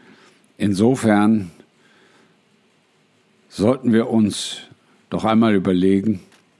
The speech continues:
wo wir mittlerweile gelandet sind. Was ist das für ein blödes Geschenk? Ein Stück Plastik, ein Stück,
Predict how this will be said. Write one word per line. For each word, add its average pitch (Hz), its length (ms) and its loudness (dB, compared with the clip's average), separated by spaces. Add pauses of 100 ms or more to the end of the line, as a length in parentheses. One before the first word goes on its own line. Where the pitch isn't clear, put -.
(680)
wo 104 300 2
wir 101 320 2 (380)
mittlerweile 90 500 0
gelandet 76 480 -2
sind. - 340 -16 (2750)
Was 113 200 -2
ist - 340 -2
das 120 180 2
für 110 300 0
ein 85 440 -2
blödes 117 500 2
Geschenk? 98 540 -2 (720)
Ein 104 220 -4
Stück - 480 -8
Plastik, 104 800 -4 (1160)
ein 98 220 -4
Stück, - 540 -6